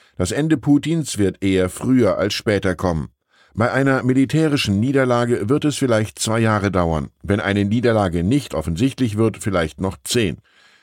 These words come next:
Zitat Ende. Zu Bundeskanzler Olaf Scholz hat er wörtlich gesagt: „Wenn ich ein junger Ukrainer wäre, würde ich Scholz einen Dreckskerl nennen.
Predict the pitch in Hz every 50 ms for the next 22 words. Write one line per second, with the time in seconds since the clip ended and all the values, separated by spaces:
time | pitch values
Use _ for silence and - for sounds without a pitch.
0 | _ _ _ - - - 139 - 135 127 123 - - 85 78 69 62 55 - -
1 | _ _ _ _ _ _ _ _ _ _ _ _ _ _ - - 131 117 156 170
2 | 175 165 - - 156 147 - - 139 101 110 127 123 120 104 - - 120 117 120
3 | 151 151 - 127 101 - 78 80 78 98 110 110 - 120 110 - 120 107 95 110
4 | 110 117 107 - - _ _ _ _ _ _ _ _ _ _ - 98 104 92 143
5 | - 156 147 135 120 156 175 175 147 98 113 104 - 110 104 78 123 143 147 147
6 | 139 127 143 139 139 151 147 131 135 135 113 110 85 98 95 - - - 113 110
7 | 107 101 - - 90 110 117 117 110 107 110 107 - - - - 104 104 95 92
8 | 92 92 87 82 78 76 -